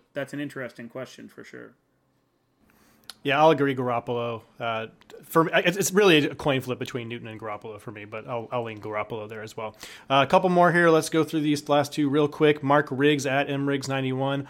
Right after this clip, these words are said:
Speaker 2: What's Marlon Mack's value, and would you take trade a mid or late twenty twenty first for him? I definitely would. Dan?
Speaker 1: You would trade a twenty twenty first for Mack?
Speaker 2: Late twenty twenty first, I have, on, on a contender, I have no problem with that at all.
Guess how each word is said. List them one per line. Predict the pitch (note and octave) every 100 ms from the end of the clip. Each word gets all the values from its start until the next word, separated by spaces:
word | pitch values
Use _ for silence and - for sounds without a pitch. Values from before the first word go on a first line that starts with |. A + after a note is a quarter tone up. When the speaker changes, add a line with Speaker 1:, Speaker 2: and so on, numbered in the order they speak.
| - -
Speaker 2:
What's | B2+ D3+ - -
Marlon | C#3+ C#3 C#3 C3
Mack's | C3 C3+ -
value, | C3 C3 C3+
and | B2
would | B2 B2
you |
take | - C3 B2+ - _ -
trade | - D3+ D3
a |
mid | B2+ C3+ D3+ D3+ D3
or | C3
late | C3 C#3 C#3 -
twenty | C#3 C3
twenty | C3 C3+ B2
first | - B2 A2+
for | - A2
him? | G#2 A2+
I | C3 C3+
definitely | B2+ B2+ - B2 A#2+
would. | G#2+ G2 - _ _ _ -
Dan? | A2 B2+ B2+ _ _ _ - _ -
Speaker 1:
You | E3+
would | F3+ C3+
trade | - - D#3+ E3+ F3+ F#3 -
a | D#3+ D3+ C#3+ C#3 C#3 - _ _ _ _ _
twenty | - D3+ D#3+ E3+
twenty | - D3+ D3 D3+
first | - C3+ C3 D3 - - _
for | - - C3+ E3 F3
Mack? | F3+ G3 A3 _ _ _ _ _ _ _ _ _ _ _ _ E3
Speaker 2:
Late | C#3+ D#3+ D3+
twenty | E3 D3+
twenty | D#3 D3+
first, | D3 D3 C#3+
I | C3+
have, | B2+ D3
on, | C3 C3+
on | C3
a |
contender, | B2+ - C#3 C3+ A#2+
I |
have | A#2
no | A#2 A2+
problem | A2+ G#2+ G#2
with | G#2+
that | G2+
at | G#2
all. | G2+